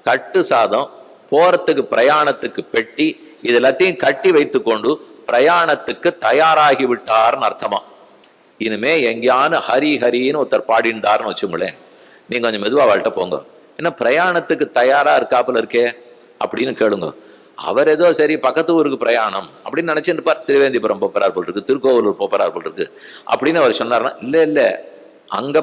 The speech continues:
பிரயாணம் போறதுக்கு தயார் போல் இருக்கேன்னு கேளுங்க." அப்புறம் உங்களை கோச்சுக்கலைன்னா எனக்கு தெரியாது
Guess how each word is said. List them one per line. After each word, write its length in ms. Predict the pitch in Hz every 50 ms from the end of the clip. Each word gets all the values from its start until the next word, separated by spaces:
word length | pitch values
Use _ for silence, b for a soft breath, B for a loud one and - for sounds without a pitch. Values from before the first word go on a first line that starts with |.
| -
பிரயாணம் 400 | 143 143 156 160 165 165 160 151 143
போறதுக்கு 360 | 151 147 - 151 147 - -
தயார் 260 | 123 131 139 139 131 -
போல் 140 | 127 120 120
இருக்கேன்னு 340 | 117 - 143 151 160 139 -
கேளுங்க." 320 | - 139 147 147 135 127 131 135 143 143 - - - - - - - - - - _ _ _ _ _ _ _ _ -
அப்புறம் 340 | 135 - - - 117 131 135
உங்களை 160 | 113 101 92 -
கோச்சுக்கலைன்னா 580 | - 180 196 170 170 - 160 151 147 151 170 170 156 143 131 120
எனக்கு 220 | 113 117 113 98 120
தெரியாது 240 | 110 113 107 92